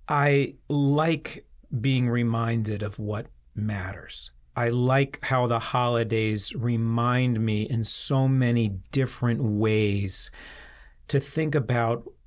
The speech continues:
life as this amazing, holy,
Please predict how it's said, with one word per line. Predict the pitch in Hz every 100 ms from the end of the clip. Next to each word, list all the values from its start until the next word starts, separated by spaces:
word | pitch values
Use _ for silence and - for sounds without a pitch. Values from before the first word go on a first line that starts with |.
| -
life | 135 143 190 190
as | 143
this | 117 120
amazing, | 131 123 131 143 165 170 175 147
holy, | - 135 131 123 120 113